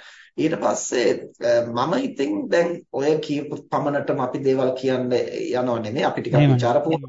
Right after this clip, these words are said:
Speaker 1: වෙන්න ඕන නිසා දානෙට ගිහිල්ලා මම ටිකක් පරීක්ෂාවෙන් බලා හිටියා. අර දරුවෝ කොහොමද දක්වන ප්‍රතිචාරය? ඒ දරුවෝ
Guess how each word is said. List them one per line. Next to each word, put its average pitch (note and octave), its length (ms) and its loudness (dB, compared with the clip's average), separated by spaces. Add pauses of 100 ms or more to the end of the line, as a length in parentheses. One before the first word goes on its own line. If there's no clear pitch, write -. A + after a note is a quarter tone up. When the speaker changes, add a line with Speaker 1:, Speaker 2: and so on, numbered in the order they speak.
Speaker 1:
වෙන්න B2+ 240 -4
ඕන A2+ 160 0
නිසා - 240 -2
දානෙට D#3 440 0
ගිහිල්ලා D3 320 -2
මම F#2+ 140 -2
ටිකක් - 260 -2
පරීක්ෂාවෙන් F#3+ 720 0
බලා D3+ 280 2
හිටියා. A#2+ 320 0
අර A#2 120 2
දරුවෝ F3 540 2 (460)
කොහොමද F3 280 2
දක්වන F3 460 2
ප්‍රතිචාරය? C3 520 -2
ඒ C3+ 220 -2
දරුවෝ A#2+ 480 2